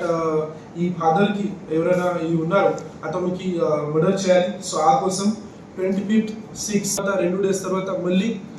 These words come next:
ఇది outskirt of, ఆ, విలేజెస్లో మళ్ళీ ఇది డెడ్ బాడీ అక్కడ షిఫ్ట్ చేయడం జరిగింది. కానీ అప్పుడు ఇది కొంచెం, ఆ, స్మెల్ రావడానికి స్టార్ట్ అయిన తర్వాత ఇద్దరు డిసైడ్ చేశారు ఇది బాడీ షిఫ్ట్ చేయాలి. So, అప్పుడు ఇది రాజ్ కుమార్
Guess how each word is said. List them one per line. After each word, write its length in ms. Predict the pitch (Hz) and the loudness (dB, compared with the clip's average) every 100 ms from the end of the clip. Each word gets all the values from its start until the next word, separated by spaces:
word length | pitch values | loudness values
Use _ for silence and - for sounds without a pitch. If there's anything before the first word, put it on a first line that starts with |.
| - - | -18 -12
ఇది 280 | 170 185 185 | -2 0 2
outskirt 400 | 170 175 - 208 | 2 0 0 0
of, 260 | 190 190 180 | 2 2 2
ఆ, 80 | |
విలేజెస్లో 640 | 165 165 175 202 - 185 185 - - | 2 2 0 -2 -2 -2 -2 -6 -6
మళ్ళీ 180 | 165 190 | -4 -2
ఇది 280 | 190 190 175 | -2 0 0
డెడ్ 140 | 180 | 0
బాడీ 220 | 185 196 | 0 -2
అక్కడ 340 | 185 160 180 180 | -2 -2 -2 -2
షిఫ్ట్ 300 | 175 160 170 | -2 -4 0
చేయడం 220 | 160 147 | 0 0
జరిగింది. 340 | 143 135 135 - - - - - - - - | -6 -8 -10 -10 -14 -18 -18 -18 -18 -16 -4
కానీ 220 | 180 202 | 0 4
అప్పుడు 400 | 185 202 208 220 - - 175 | 4 6 6 4 0 -10 -4
ఇది 180 | 175 185 | 0 2
కొంచెం, 440 | 185 185 208 202 180 | 2 2 0 0 0
ఆ, 140 | 170 | 0
స్మెల్ 380 | 156 180 196 190 | 0 2 4 4
రావడానికి 380 | 180 185 175 208 | 4 2 0 -4
స్టార్ట్ 260 | 175 175 | 0 0
అయిన 160 | 180 180 | 0 0
తర్వాత 540 | 185 185 175 151 - - - - | 0 0 0 -2 -6 -12 -16 -8
ఇద్దరు 240 | 170 196 | 0 4
డిసైడ్ 340 | 196 196 190 190 | 4 2 0 -2
చేశారు 280 | 175 190 196 | -2 0 0
ఇది 160 | 175 | 0
బాడీ 260 | 160 170 202 | 2 2 0
షిఫ్ట్ 360 | 190 196 - | -2 -2 -2
చేయాలి. 280 | 170 147 135 - - - - - | -2 -2 -4 -10 -16 -18 -16 -4
So, 80 | 175 | 0
అప్పుడు 260 | 165 214 208 | 2 4 4
ఇది 260 | 190 - | 4 2
రాజ్ 260 | 175 190 - | 2 2 2
కుమార్ 260 | 214 170 | 2 2